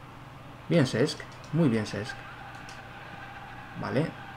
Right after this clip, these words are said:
Joder, pero hazlo un poco más rápido, hijo mío.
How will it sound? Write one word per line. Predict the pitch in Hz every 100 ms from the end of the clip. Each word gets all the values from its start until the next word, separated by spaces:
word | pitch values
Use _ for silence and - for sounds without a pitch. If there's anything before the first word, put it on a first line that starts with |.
| - - - - - - - - - - - - - - - - - - - - - - - - - -
Joder, | 110 104 113 104 -
pero | 101 104
hazlo | 131 143
un | 107 107 135 120 104 -
poco | - 110
más | 101
rápido, | 101 139 156 104
hijo | 104 117
mío. | 101 165